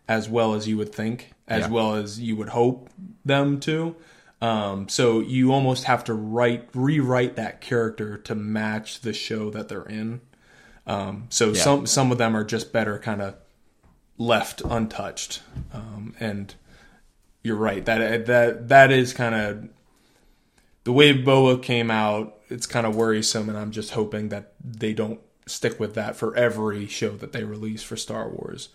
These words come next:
Speaker 2: Yeah.
Speaker 1: 'Cause it is, it's a galaxy, man. Like,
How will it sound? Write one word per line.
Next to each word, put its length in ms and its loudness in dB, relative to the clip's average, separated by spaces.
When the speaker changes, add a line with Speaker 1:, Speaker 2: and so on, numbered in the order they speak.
Speaker 2:
Yeah. 320 2
Speaker 1:
'Cause 160 6
it 100 6
is, 200 4
it's 260 0
a 60 -4
galaxy, 640 0
man. 440 -4
Like, 440 2